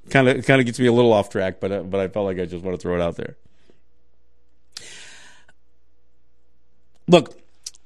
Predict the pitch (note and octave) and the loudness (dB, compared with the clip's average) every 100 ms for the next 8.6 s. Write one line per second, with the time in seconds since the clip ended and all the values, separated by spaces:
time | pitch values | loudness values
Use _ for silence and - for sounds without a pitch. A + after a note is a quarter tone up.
0 | - - - D#3 D#3 G#3+ F3 - D#3+ A2+ | -20 -20 0 2 4 4 4 4 2 2
1 | - - - - - - - - - - | 0 -14 -18 -20 -20 -20 -20 -20 -20 -20
2 | - - - - - - A#2 A#2 A2 G#2+ | -20 -20 -20 -20 -20 -6 -2 0 0 -4
3 | F#2+ - - - - - - C#3 D#3 C3 | -10 -18 -20 -20 -20 -20 0 2 4 2
4 | - A2+ G#2 F#2 E2 E2 - - - - | 2 -2 0 -2 -4 -14 -18 -20 -20 -20
5 | - - - - A#2+ A#2 A2+ A2+ B2 A#2+ | -20 -20 -16 -4 -2 0 0 0 -2 0
6 | A#2 - - - - - - - - - | -2 -2 -12 -16 -20 -20 -20 -20 -16 -2
7 | C3+ - B2+ C#3+ G#3+ E3+ C#3+ A#2+ C3+ D#3 | 0 4 4 6 6 4 2 0 -4 -4
8 | C#3 - - D3+ G2 | -8 -6 2 2 2